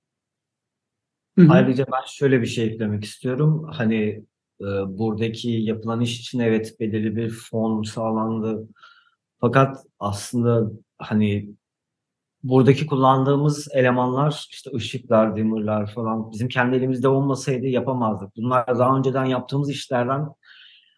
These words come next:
Speaker 2: arttırabildiğimiz, evet, e, bireysel olarak çok fiiller kazanmadık, kazanmıyoruz da. Fakat,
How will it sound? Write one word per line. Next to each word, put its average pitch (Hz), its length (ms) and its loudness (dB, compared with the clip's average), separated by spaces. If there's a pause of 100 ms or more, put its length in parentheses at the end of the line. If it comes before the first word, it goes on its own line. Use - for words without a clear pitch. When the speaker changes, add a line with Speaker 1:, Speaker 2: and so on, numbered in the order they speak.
(120)
Speaker 2:
arttırabildiğimiz, 127 840 2
evet, 131 380 0 (180)
e, 117 40 0 (300)
bireysel 127 460 2
olarak 135 640 0
çok - 220 -20 (360)
fiiller 131 960 4
kazanmadık, 120 680 -2
kazanmıyoruz 113 720 0
da. 107 240 -4 (800)
Fakat, - 560 2